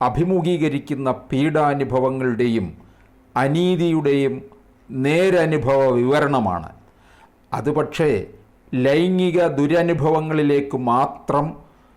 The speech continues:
കേന്ദ്രീകരിച്ച് വിപണിയിൽ വയ്ക്കുന്നവരുടെ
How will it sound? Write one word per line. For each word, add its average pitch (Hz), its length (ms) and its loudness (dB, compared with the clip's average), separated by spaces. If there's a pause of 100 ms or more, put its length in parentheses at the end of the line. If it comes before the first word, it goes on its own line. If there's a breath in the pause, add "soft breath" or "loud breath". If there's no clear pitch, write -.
(360 soft breath)
കേന്ദ്രീകരിച്ച് 175 1040 2 (460)
വിപണിയിൽ 170 600 2 (160)
വയ്ക്കുന്നവരുടെ 147 800 0